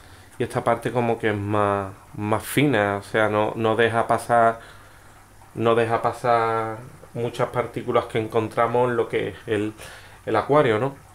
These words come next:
Entonces me va muy bien, incluso yo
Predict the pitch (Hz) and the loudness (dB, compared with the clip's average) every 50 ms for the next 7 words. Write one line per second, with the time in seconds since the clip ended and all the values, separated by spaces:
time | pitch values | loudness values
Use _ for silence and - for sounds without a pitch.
0 | - - - - - - - - - - - - - - - - - - - - | -20 -20 -20 -20 -20 -20 -20 -20 -20 -20 -20 -20 -20 -20 -20 -20 -20 -20 -18 -10
1 | - 120 110 - 117 113 107 - 127 120 117 120 113 107 107 113 123 123 113 110 | -8 -8 0 2 2 2 2 4 2 4 4 6 6 6 4 4 4 4 4 4
2 | 131 131 113 104 101 - 113 110 104 - - 113 107 104 113 117 123 127 127 - | 4 4 2 2 0 0 0 0 0 2 2 2 4 6 6 6 6 4 2 -2